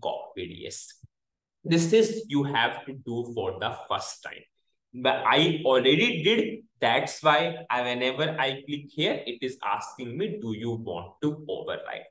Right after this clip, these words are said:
After that, we checked that whatever the text is available in the layout, all are appearing here. If you do the translation, all are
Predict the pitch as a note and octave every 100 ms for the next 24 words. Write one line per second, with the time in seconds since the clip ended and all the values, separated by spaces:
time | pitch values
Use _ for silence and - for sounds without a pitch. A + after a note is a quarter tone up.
0 | _ _ _ _ - A2+ A2 - - G#3
1 | F3 F#3+ C#3+ E3+ G3 G3 - A2+ A2 C#3
2 | - F2+ C3 - - _ _ _ - A#2
3 | A2+ A2+ - A2+ G#2+ - G3+ G3+ F3 F3+
4 | F3+ F3 E3+ F3+ - - - E3 E3 -
5 | C3 A#2 A#2 A#2 B2 B2 E3+ E3 - C3
6 | C3+ C#3 C#3+ B2 B2+ C#3 C3+ - B2 C#3+
7 | C#3 C#3+ - _ _ _ B2 A#2+ C3 F#3+
8 | B3+ - D3 F3 F#3+ - D#3+ D#3+ E3 D#3
9 | D3+ D#3 D#3 D#3 A#2+ F#2+ D#2+ - _ _
10 | - B2 - C#3+ C#3 B2 C3+ C#3 B2 A2+
11 | - A#2 A#2+ - A#2 G#2+ - A2+ C3+ F#3+
12 | - D#3 D3+ -